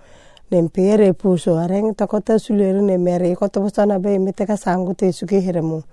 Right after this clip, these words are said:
Ning'eme suke kachamba tana feiri mu ye sa sani no. Abana haban, nan Pierre,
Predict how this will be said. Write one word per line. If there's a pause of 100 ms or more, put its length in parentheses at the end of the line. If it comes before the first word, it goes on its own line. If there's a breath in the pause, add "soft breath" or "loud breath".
(420 soft breath)
Ning'eme
suke
kachamba
tana
feiri
mu
ye
sa
sani
no. (420 soft breath)
Abana
haban, (440 soft breath)
nan
Pierre,